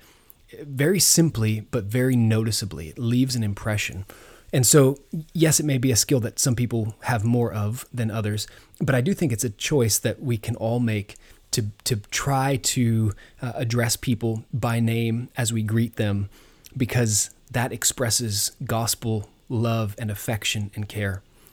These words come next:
Number three, greet people verbally and physically. Verbal greetings acknowledge people,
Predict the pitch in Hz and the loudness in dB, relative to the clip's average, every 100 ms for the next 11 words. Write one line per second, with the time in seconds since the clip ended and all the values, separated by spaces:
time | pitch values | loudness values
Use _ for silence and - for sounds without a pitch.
0 | - 143 135 156 123 101 - - - - | 0 0 4 6 4 2 -10 -20 -20 -20
1 | - 139 156 - 208 175 139 104 135 143 | -12 -2 -2 0 0 2 0 0 2 2
2 | 160 160 143 127 113 123 104 104 92 92 | 2 0 0 -2 -2 -2 -2 -4 -8 -12
3 | _ _ _ _ _ - _ - 135 127 | _ _ _ _ _ -20 _ -2 4 6
4 | 156 165 139 139 143 131 - - 120 120 | 8 6 6 6 6 4 2 -2 0 0
5 | 117 127 - - 139 131 127 | 0 -2 -4 -4 -4 0 0